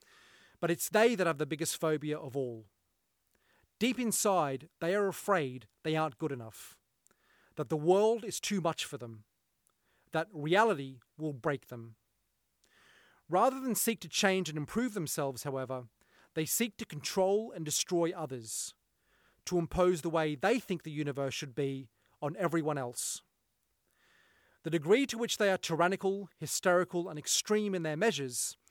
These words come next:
is the degree to which they are desperate to avoid facing what's inside themselves. And we have, through our secular god of tolerance and our lack of conviction as pleasure and comfort seekers,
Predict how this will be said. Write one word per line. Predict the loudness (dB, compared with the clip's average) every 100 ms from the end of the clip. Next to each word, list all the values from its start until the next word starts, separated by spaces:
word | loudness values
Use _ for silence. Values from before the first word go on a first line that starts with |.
| _ _ _
is | -4 -2
the |
degree | -4 -2 0 0
to | -2 -2
which | -2 -2
they | -2
are | -2
desperate | 0 0 0 -4 -10 _ _ -4
to | -2
avoid | 0 2 0 0
facing | -2 -2 -4 -6
what's | -8 -8
inside | -4 0 0 0
themselves. | -6 -10 -10 -12 -12 -12 -12 _ _ _ _ _ _ -20 -20 -20 -20 -16 -4
And | 0
we | 4 6
have, | 6 4 -6 _ _ -8
through | 0 0
our | 2
secular | 2 0 2 0
god | 2 2 2
of | -2 -4
tolerance | 2 2 2 -2 -2 -2 -4 _ _ _ _
and | 0
our | 2 4
lack | 4 4
of | -2 -2
conviction | -2 0 2 2 0 -4 -14 _ _ _ _ -6
as | -6
pleasure | -4 0 2 2
and | -2 -4 -2
comfort | -2 -2 -6
seekers, | -6 -4 -6 -4 -6 -8